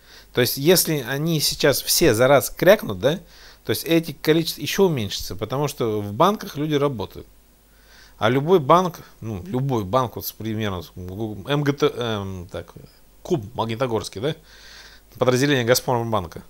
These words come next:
Если все, все, все собрать, ну, как минимум, там, тысяча человек получается, да? Это только тысяча человек в Магнитогорске. Сбербанк, там,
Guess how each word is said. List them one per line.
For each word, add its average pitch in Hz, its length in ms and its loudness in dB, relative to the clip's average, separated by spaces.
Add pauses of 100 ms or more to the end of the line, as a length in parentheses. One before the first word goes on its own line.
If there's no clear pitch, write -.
(420)
Если 160 300 2
все, 185 220 6
все, 151 180 2
все 147 180 2
собрать, 147 480 2
ну, 120 120 -6
как 131 200 -6
минимум, 156 260 -4
там, 107 160 -4
тысяча - 280 -4
человек 120 320 0
получается, 90 500 -12
да? 147 180 -6 (340)
Это - 140 -12
только - 200 -8
тысяча - 220 -2
человек 156 200 0
в 117 40 -6
Магнитогорске. 110 580 -6 (640)
Сбербанк, 117 600 6
там, 101 200 -4